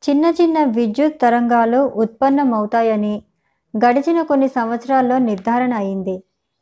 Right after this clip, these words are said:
ఈ విద్యుత్ తరంగాల్ని సున్నితమైన గాల్వనోమీటర్లతో గణించి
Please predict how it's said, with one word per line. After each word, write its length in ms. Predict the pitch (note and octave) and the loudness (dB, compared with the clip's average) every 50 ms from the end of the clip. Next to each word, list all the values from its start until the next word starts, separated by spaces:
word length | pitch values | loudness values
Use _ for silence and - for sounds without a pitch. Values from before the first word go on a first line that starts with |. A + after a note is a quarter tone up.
| _ _ C4 | _ _ 0
ఈ 140 | C4+ C#4+ C#4 | 2 2 4
విద్యుత్ 540 | A#3+ B3+ C4 B3 A#3 C#4+ E4 E4 F4 D#4+ D#4 | 4 2 0 0 0 0 -2 -2 0 0 0
తరంగాల్ని 800 | C4 A#3+ A#3 B3+ B3+ B3+ B3 C4 B3 A#3+ A#3 A3+ A3+ A#3+ C4+ D4+ | 0 0 2 0 0 0 0 0 0 0 -2 -2 -2 -2 -4 -4
సున్నితమైన 1040 | D4+ - - B3+ B3 B3+ C4+ D#4 D#4+ D#4+ D#4+ D#4 D#4 D4 C#4 B3+ B3 A#3+ B3 A#3+ A3+ _ _ _ _ - G#3 | -6 -6 -4 -2 0 0 0 0 -2 -2 -2 0 0 0 0 0 -2 -2 -4 -6 -10 _ _ _ _ -8 -2
గాల్వనోమీటర్లతో 1200 | G3 A#3+ A#3 A#3 B3 C4+ C#4 D#4+ E4 E4+ F4 F4 D#4 C4+ B3+ B3+ B3+ C4+ C4+ C4+ C4+ C4 C4+ B3+ | 0 2 4 4 4 2 0 0 0 0 0 2 2 2 0 0 0 0 0 0 0 0 -2 -2
గణించి 680 | A#3+ G#3 G#3 G#3 G#3 A3 A#3 A3+ - C#4+ D#4 F4+ F4 | -2 -4 -6 -6 -6 -8 -10 -10 -8 -8 -8 -8 -8